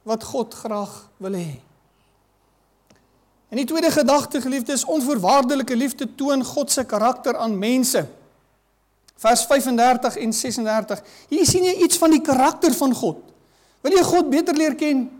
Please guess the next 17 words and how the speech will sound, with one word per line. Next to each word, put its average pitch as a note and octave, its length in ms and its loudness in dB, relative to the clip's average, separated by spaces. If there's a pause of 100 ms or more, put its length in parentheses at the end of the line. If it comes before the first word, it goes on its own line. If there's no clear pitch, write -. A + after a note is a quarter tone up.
(260)
Hier A#3+ 100 0
is B3 100 -4
God A#3+ 160 -4
se G#3+ 140 -8
karakter. E3 420 -8 (880)
Jy B3+ 100 0
leer D4+ 200 4
hom C4+ 100 0
ken C#4 220 0
in C4+ 80 2
die G#3+ 80 0
woord. A3 460 -6 (500)
Vers D4+ 400 2
vyfendertig D4 540 2
en C#4+ 100 0
sesendertig. B3 600 0
"Maar G#3 440 2